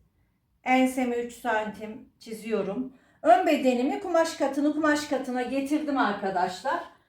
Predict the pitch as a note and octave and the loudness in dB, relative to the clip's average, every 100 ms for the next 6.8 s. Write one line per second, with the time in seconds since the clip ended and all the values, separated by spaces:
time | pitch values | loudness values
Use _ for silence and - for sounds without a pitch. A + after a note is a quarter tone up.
0 | _ _ _ - D#4+ E4+ C4 A3+ A#3 A#3+ | _ _ _ -2 0 2 0 -2 -4 -4
1 | C#4+ C#4 C4+ A#3 G3+ A#3 C#4 D#4 E4 D#4 | -2 -2 -2 -2 2 4 4 0 -2 -2
2 | E4 C#4 D#4 D4+ - - _ D#4 E4 D#4+ | -4 -2 -2 -4 -8 -20 _ 6 6 6
3 | C4 C#4+ C4+ C4+ - D#4+ C4+ B3+ B3+ A#3 | 4 4 4 2 0 2 2 2 -2 -2
4 | D4+ D4+ D4 C4+ A3 F#3+ - - G#3 C4 | -4 0 2 4 2 0 -4 -4 -2 -2
5 | - - _ _ _ - G4+ D#4+ C4 A#3+ | -6 -16 _ _ _ 2 6 8 6 4
6 | A3+ F#3+ F#3+ E3 G#3 B3+ C#4+ | 0 -4 -8 -4 0 0 -2